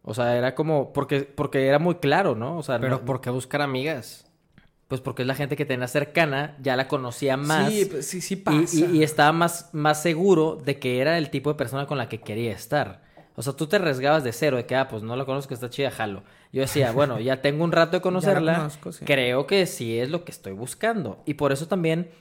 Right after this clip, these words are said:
Speaker 1: cuando no funcionaba, podíamos seguir siendo amigos, porque se daban cuenta que era, era sincero y era honesto. Era como que, "Sí, pues sí me gusta,
Speaker 3: Ya éramos
Speaker 1: sí
Speaker 3: amigos.
Speaker 1: quiero".
Speaker 3: Pero,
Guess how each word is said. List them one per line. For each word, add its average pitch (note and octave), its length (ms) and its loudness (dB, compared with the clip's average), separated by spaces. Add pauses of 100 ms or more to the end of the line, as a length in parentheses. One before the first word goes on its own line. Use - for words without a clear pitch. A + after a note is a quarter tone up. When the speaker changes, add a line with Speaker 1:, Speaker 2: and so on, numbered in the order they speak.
(140)
Speaker 1:
cuando C3 280 0
no C#3+ 100 -2
funcionaba, F#3+ 800 -2 (260)
podíamos C#3 300 2
seguir E3 160 0
siendo D3 160 -2
amigos, F3+ 240 0
porque B2+ 200 -8
se D3 40 0
daban C#3+ 140 0
cuenta D#3 240 -4
que D3 80 -2
era, D3 360 0
era C3 160 -4
sincero C3 440 -4
y A#2+ 40 0
era A2 120 -2
honesto. A#2 460 -8
Era A2 180 -6
como G#2 160 -12
que, F#2+ 80 -16
"Sí, D3 220 -8
pues - 200 -18
sí - 340 -16
me - 140 -8
gusta, - 160 -4
Speaker 3:
Ya E3 140 6
éramos E3+ 220 2
Speaker 1:
sí E3+ 80 -2
Speaker 3:
amigos. E3 280 0
Speaker 1:
quiero". - 160 -18
Speaker 3:
Pero, D#3 160 2